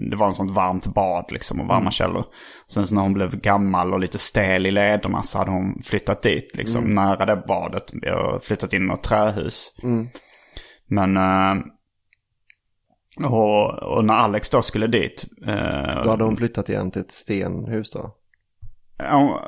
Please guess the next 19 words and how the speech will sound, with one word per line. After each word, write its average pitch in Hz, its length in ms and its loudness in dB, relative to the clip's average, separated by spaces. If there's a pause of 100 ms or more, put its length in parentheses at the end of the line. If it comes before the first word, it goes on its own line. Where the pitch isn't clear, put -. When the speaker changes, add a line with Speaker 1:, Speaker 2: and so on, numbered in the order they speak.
(200)
Speaker 1:
ja, 139 80 4
hon 131 180 4
bodde 139 320 4
i 180 60 4
stenhuset 131 600 4
som 120 120 4
låg 110 140 4
nära 113 320 6
badet 101 400 0
liksom. - 280 -6
Speaker 2:
Men 131 100 6
hon 131 60 6
hade 123 120 2
flyttat 123 300 -4
till 120 140 2
ett 104 140 -2
trähus, 107 380 0
sa - 100 -2
du? - 80 -6